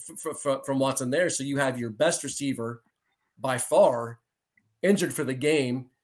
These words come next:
Then you have D P J, and then you have nothing. No, you have Bell, doesn't make plays after the catch. You have Njoku, does well. But strictly speaking of receivers, once Cooper's limited, very limited,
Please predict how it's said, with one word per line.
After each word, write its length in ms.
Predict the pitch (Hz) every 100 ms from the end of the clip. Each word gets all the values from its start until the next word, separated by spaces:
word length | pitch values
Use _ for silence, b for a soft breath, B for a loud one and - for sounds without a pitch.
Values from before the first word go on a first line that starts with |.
| _ _
Then 100 | 160
you 80 | 160
have 100 | 143
D 140 | 143 160
P 160 | 147
J, 440 | 127 143 143 135 139
and 200 | 131 127
then 180 | 131 123
you 120 | 127
have 300 | 123 120 113 - _ _ _ _ _ _ _ _ _ _ _ _ -
nothing. 320 | 160 - 101 _ _ _ -
No, 60 | 139
you 140 | 139
have 140 | 135 113
Bell, 500 | 143 139 135 131 b b
doesn't 180 | 147 135
make 160 | 131 -
plays 160 | 139
after 160 | 131 113
the 60 |
catch. 340 | 110 131 120 -
You 60 |
have 100 | 131
Njoku, 440 | 123 120 139 139 135
does 220 | 127 110
well. 380 | 113 113 113 - b b -
But 100 | 123
strictly 480 | - 165 165 160 139
speaking 380 | - 160 143
of 100 | 120
receivers, 640 | 113 - 220 208 135 131 - b b b
once 220 | 139 131
Cooper's 640 | - 160 151 139 113 - - -
limited, 720 | 135 175 175 139 131 113 110
very 340 | 147 196 190
limited, 580 | 131 123 117 113 113 110